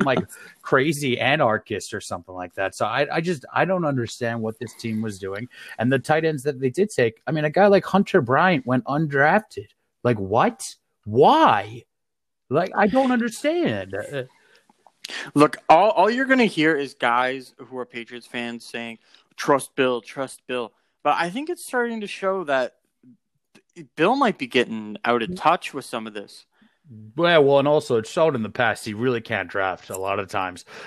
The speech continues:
Speaker 1: I mean, I think that we've talked about it already on the show, but the Patriots are notorious for not having, uh, fantastic drafts, and somehow they just <laughs> figure it out and bring in, you know, uh, somebody's like Gardner or something like that, and he becomes a superstar.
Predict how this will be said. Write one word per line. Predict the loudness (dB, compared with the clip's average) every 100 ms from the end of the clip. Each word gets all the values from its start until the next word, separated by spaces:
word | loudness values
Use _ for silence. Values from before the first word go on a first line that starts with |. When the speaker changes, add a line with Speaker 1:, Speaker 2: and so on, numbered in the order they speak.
| -2
Speaker 1:
I | 0
mean, | 0 0
I | 0
think | 0 -2
that | -2
we've | -4 -4
talked | 0 0 0
about | -2 0
it |
already | -2 -2 -2 -4
on | -6
the |
show, | -8 -4 -4
but | -4 -8 -10 -18 -14
the | -6
Patriots | 0 2 4 2 4
are | 2 2
notorious | -2 0 4 4 4 2
for | -2
not | 0 0 0
having, | -2 -2 -4 -6 -12 -16 -10
uh, | -2 0 2 0 _ _ _ _
fantastic | 0 0 0 -2 0 0 -2 0
drafts, | 0 2 2 -2 -10 _ -10
and | -6
somehow | -4 0 0 0
they | -2
just | -2 -2 -2
<laughs> | -2
figure | -2 2 2
it | 2
out | 2 0 -2
and | -6 -4
bring | -6 -6
in, | -8 -10 -14 -20 -6
you | -2
know, | 0 0 -2 -10 -14
uh, | -4 -2 -2 -6 -14 _ _ -16
somebody's | 0 2 4 2 0 0
like | -2
Gardner | 0 2 2 0 0
or |
something | 0 0 2
like | 2 0 2
that, | 0
and | 0
he | -2
becomes | -2 -2 -2
a | -6 -10
superstar. | -10 -8 -4 2 2